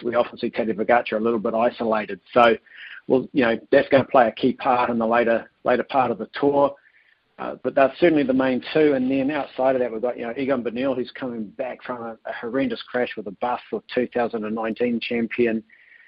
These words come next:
Jai Hindley, I think, is a big outsider, uh, won the Giro d'Italia, uh, last year, making his debut on the Tour. He'll be in the mix. Ben O'Connor, fourth in, uh, twenty twenty, another Australian. So certainly,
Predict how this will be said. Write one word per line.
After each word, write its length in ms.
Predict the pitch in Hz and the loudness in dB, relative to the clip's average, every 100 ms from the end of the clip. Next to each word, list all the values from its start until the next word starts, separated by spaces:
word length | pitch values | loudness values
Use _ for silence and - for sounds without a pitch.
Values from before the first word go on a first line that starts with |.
| _ - | _ 2
Jai 180 | 143 | 4
Hindley, 300 | 139 143 139 | 6 6 4
I 80 | 123 | 2
think, 200 | - 131 | 0 -4
is 60 | 123 | -4
a 40 | |
big 260 | 107 131 123 | 0 2 4
outsider, 760 | 120 - 131 123 127 127 117 - 117 | 0 0 2 4 6 4 0 -6 -6
uh, 140 | 113 | -2
won 180 | 123 120 | -2 -2
the 60 | 113 | -4
Giro 320 | 123 123 113 | -2 -2 -2
d'Italia, 760 | 107 - 131 123 123 123 117 - _ _ | -6 -4 -2 0 0 -2 -6 -14 _ _
uh, 300 | 110 117 107 | -10 -10 -8
last 380 | - 123 117 - | 2 2 2 2
year, 300 | 131 127 120 - - - | 6 6 4 0 -16 0
making 240 | 127 110 | 2 2
his 80 | 113 | 2
debut 320 | - 117 120 | 2 4 4
on 80 | 120 | 2
the 80 | 110 - | -2 -2
Tour. 360 | 135 127 127 123 _ | 4 6 6 2 _
He'll 160 | 117 123 | -6 -4
be 140 | 123 | -4
in 100 | 117 | -4
the 60 | 117 | -4
mix. 260 | 120 117 - 113 | -4 -6 -12 -2
Ben 140 | 143 127 | 0 0
O'Connor, 520 | - 143 139 127 - - - | -4 0 0 0 -6 -16 -6
fourth 240 | 135 127 - 131 | -4 -4 -2 -2
in, 340 | 117 117 117 | 0 0 0
uh, 400 | 120 123 117 113 - | -4 -6 -6 -8 -8
twenty 280 | - 127 120 | -4 -4 -4
twenty, 340 | - 135 127 | -4 -2 -2
another 360 | 117 123 120 110 | -2 -4 -2 -4
Australian. 600 | - 123 123 127 123 123 _ - _ | -6 0 2 0 -2 -8 _ -20 _
So 200 | - 131 - | -2 -2 2
certainly, 480 | 156 151 139 123 | 4 6 4 0